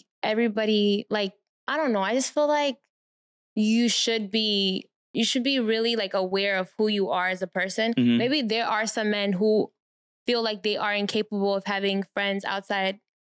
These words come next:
Speaker 2: Right.
Speaker 1: of, like, their gen-, you know, like, there, they, there's some men that feel like they're incapable of, of having girlfriends
Speaker 2: Mm-hmm.
Speaker 1: because they, like, they want to, I guess, have sex or get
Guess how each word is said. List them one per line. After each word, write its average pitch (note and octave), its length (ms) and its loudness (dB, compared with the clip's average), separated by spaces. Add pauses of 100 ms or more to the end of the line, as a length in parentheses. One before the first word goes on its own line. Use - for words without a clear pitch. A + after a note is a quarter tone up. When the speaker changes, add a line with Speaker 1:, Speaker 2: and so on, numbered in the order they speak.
Speaker 2:
Right. G#2 220 0
Speaker 1:
of, G3+ 200 -4
like, F#3 360 -2
their F#3+ 220 0
gen-, F#3+ 360 -2
you A3+ 120 0
know, B3 180 0
like, G3 220 -4 (580)
there, B3 260 0
they, B3 280 -4
there's C4 220 -2
some F4 140 0
men D4+ 160 0
that B3+ 140 -4
feel C4 100 2
like A#3+ 200 -2
they're A3 120 0
incapable G#3+ 420 0
of, F#3+ 120 -2 (160)
of G3+ 120 -2
having G#3 320 -2
girlfriends G#3 600 -2 (120)
Speaker 2:
Mm-hmm. A#2 240 2
Speaker 1:
because G#3 280 -2
they, G#3 180 0
like, G3+ 400 -4 (140)
they G3+ 160 0
want G#3 360 -2
to, F#3+ 320 -2 (300)
I - 60 -4
guess, G3+ 320 -2
have G3 180 -4
sex G3+ 400 -6
or F#3+ 280 -2 (220)
get G#3 220 -4